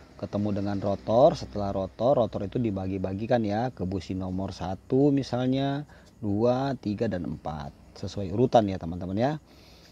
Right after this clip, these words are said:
Nah, jadi kalau misalnya teman-teman mengalami suatu ketika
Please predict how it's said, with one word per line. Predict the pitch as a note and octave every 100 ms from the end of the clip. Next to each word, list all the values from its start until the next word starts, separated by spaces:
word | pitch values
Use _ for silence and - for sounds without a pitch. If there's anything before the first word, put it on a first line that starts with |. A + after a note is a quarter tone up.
| - - - - - -
Nah, | G2+ F#2 F2+
jadi | G#2 A2+
kalau | D3 D3 D3
misalnya | D3+ C#3 B2 A#2+ A#2+ B2
teman-teman | A2+ G#2+ G#2 G2+ G#2+ G#2
mengalami | G#2 G2 F#2+ E2+ E2 F2+ G#2+ D3
suatu | C#3 F#2+ F#2+ F#2+
ketika | F#2 - E2+ - D#2 F#2+